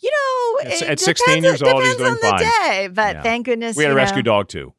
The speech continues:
Speaker 1: Yeah,
Speaker 2: Yeah.
Speaker 1: yeah. There, there's nothing like them. They're great companions.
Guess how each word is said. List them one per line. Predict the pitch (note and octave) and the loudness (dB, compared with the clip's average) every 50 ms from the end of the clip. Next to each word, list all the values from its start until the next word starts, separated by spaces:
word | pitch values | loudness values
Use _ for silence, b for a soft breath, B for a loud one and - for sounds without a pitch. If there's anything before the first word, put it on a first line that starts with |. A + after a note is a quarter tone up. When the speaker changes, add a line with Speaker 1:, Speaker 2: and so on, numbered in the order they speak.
| _ | _
Speaker 1:
Yeah, | - A3 G#3 F3+ E3 - - - - - - | -8 -6 -6 -6 -6 -8 -10 -12 -14 -14 -12
Speaker 2:
Yeah. | - D#3+ - | -10 -8 -8
Speaker 1:
yeah. | - F3 - - - - C#2+ - - - | -6 -6 -8 -8 -10 -10 -12 -10 -10 -10
There, | F#3 G3+ F#3 F#3 F3+ | -6 -4 -4 -4 -4
there's | - - G3+ G3+ F#3+ F3+ | -4 -4 -4 -4 -4 -4
nothing | G#3+ G#3 G3+ - F#3+ E3+ | -4 -4 -4 -6 -8 -10
like | D#3+ D#3+ C#3+ C#3+ - | -10 -12 -14 -14 -12
them. | - C#3+ C#3 C#3+ | -14 -14 -12 -12
They're | D#3 D#3 | -14 -12
great | D#3+ - E3+ E3 - | -8 -6 -6 -6 -6
companions. | - G#3 F#3 E3+ D#3 F3 E3+ D#3+ D3+ C#3+ D3 C#3+ C3+ - - - - C#3+ - - | -6 -8 -8 -6 -8 -8 -8 -8 -8 -10 -10 -12 -12 -12 -12 -14 -14 -16 -18 -18